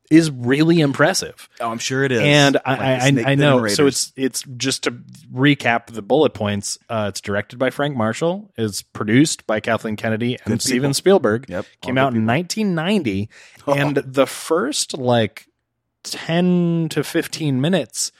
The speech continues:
Speaker 1: it is Jurassic Park. And I'm just like,
Speaker 2: <laughs>
Speaker 1: "This is fucking Jurassic Park." Jurassic Park has another,
Speaker 2: Interesting.
Speaker 1: there's another Jurassic Park, and it's called Arachnophobia. But they, t-, the movie twists a bit in terms of its setting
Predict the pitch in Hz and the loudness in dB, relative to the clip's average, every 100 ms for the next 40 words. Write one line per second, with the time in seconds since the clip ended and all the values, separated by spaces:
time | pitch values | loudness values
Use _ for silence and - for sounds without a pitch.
0 | _ _ _ _ _ 160 202 - 165 175 | _ _ _ _ _ 0 0 2 6 6
1 | 156 139 131 123 117 147 - 135 - 147 | 6 -4 0 2 2 0 -2 -4 -2 -2
2 | 123 - - _ _ 139 139 139 139 - | -2 -6 -20 _ _ -2 0 0 0 0
3 | 143 127 403 - - _ - 143 415 - | 2 4 4 0 -4 _ -10 2 2 4
4 | 381 311 - 269 269 262 240 247 262 - | 2 0 -2 -2 0 -4 2 2 2 0
5 | 214 - 349 339 - _ _ _ 147 175 | -2 0 0 -4 -10 _ _ _ -2 2
6 | 202 214 226 - 214 214 - _ - 185 | 4 4 2 2 2 0 -12 _ 0 2
7 | 190 185 196 185 180 185 185 196 240 185 | 4 4 4 2 0 4 6 6 6 4
8 | 190 196 175 - 196 156 120 - 143 135 | 2 2 -2 2 2 2 -8 -2 2 2
9 | 139 135 151 151 101 - - - _ - | 2 0 0 -2 -2 -8 -16 -20 _ -2
10 | 143 147 143 139 131 123 - _ _ - | -2 -2 2 4 4 2 -2 _ _ -10
11 | - - 131 131 151 143 123 110 - 131 | -8 -6 0 6 6 6 4 2 0 2
12 | 120 - - 117 101 107 104 - 107 - | 2 0 -4 -4 -4 -2 -4 -6 -10 -6
13 | 113 101 104 98 90 - - 110 107 104 | -6 -6 -6 -6 -6 -8 -4 -2 -2 -2